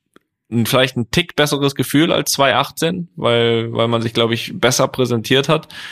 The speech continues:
Auf der anderen Seite ist es fast noch enttäuschender, weil ich auch damals der Meinung war, wir hatten einfach auch gar nichts anderes verdient. Jetzt, jetzt war es schon so, dass ich das Gefühl hatte, dass da was möglich ist, aber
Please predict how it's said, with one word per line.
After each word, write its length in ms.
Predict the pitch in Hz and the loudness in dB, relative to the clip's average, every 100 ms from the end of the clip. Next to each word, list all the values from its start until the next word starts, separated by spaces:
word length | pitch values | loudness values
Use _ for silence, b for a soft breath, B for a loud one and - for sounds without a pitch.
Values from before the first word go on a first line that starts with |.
| B B B - | B B B -6
Auf 160 | 117 | -2
der 100 | 123 | 0
anderen 220 | 123 127 | 0 2
Seite 240 | 123 127 123 | 2 2 2
ist 160 | 123 | 0
es 100 | 120 | -2
fast 300 | - 131 - | -2 -2 -2
noch 180 | 127 123 | -2 -2
enttäuschender, 680 | 120 107 131 143 117 107 107 | -2 -2 0 0 2 2 4
weil 200 | 107 104 | 2 0
ich 280 | 113 - - | -4 -6 -6
auch 180 | - - | -4 -2
damals 340 | 110 113 110 | 0 2 0
der 100 | 117 | 0
Meinung 300 | 113 113 110 | 0 0 2
war, 160 | 110 107 | 2 2
wir 80 | 113 | 0
hatten 140 | - | -2
einfach 300 | - - 120 | -4 -2 -4
auch 160 | - - | -4 -2
gar 160 | - | -2
nichts 160 | 113 110 | 0 -2
anderes 300 | - 113 113 | -2 -2 -2
verdient. 420 | 110 110 123 139 B B B B B 143 | -2 0 0 -2 B B B B B -4
Jetzt, 500 | 113 - - - - | -2 -2 -6 -6 -4
jetzt 400 | - - - 110 | -4 -4 -4 0
war 160 | 113 | 2
es 140 | 110 - | 2 0
schon 280 | 127 131 | 0 0
so, 220 | 117 117 113 | 0 2 2
dass 160 | 117 | 0
ich 80 | 113 | -2
das 160 | 113 - | -4 -4
Gefühl 640 | 110 - - 147 143 131 | -6 -4 -2 2 2 2
hatte, 280 | 120 - 113 | 2 0 0
dass 180 | 113 - | 0 0
da 380 | 113 107 107 139 | 0 2 0 0
was 200 | 117 110 | -2 -2
möglich 400 | 110 120 135 120 | -2 -2 -2 -2
ist, 180 | 110 - | -2 -2
aber 360 | 101 104 104 | -2 0 -2